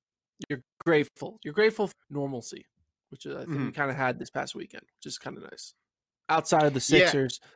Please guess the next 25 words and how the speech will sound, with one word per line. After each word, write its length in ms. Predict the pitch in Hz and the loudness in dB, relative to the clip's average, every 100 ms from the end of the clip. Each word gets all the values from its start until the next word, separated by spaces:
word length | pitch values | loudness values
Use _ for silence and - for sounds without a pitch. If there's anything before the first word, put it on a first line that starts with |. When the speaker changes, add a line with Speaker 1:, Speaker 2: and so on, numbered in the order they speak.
| _ _ - | _ _ -8
Speaker 1:
losing 560 | 143 143 139 147 143 | 0 0 0 -2 -2
and 140 | 135 127 | -2 -2
their 100 | 120 | -2
game 260 | 123 127 | -2 -4
getting 180 | 127 123 | -4 -4
postponed 600 | 127 120 - 135 127 127 | -4 -6 -2 0 2 0
and 140 | 127 123 | -2 -2
all 180 | 123 | -2
that 120 | 120 120 | -4 -4
stuff 320 | - 123 117 | -6 -6 -6
in 40 | |
the 120 | 127 | -6
N 120 | 123 120 | -4 -4
B 160 | 123 | -4
A 220 | 123 120 | -2 -2
with 140 | 120 120 _ _ _ _ - - - | -2 -6 _ _ _ _ -20 -20 -14
fourteen 320 | - 135 135 123 | -6 -6 -4 -4
games 220 | 127 123 | -4 -4
being 180 | 139 135 | -6 -6
postponed. 460 | 139 135 147 143 | -6 -4 -4 0
But 160 | 170 185 | 0 2
outside 540 | 202 247 - - 220 185 | 4 4 2 0 2 4
of 100 | 156 | 4
that, 380 | 170 160 - - 139 - _ _ _ _ | 4 2 -2 -8 -20 -20 _ _ _ _
Speaker 2:
Yeah, 300 | - 160 135 | 0 4 4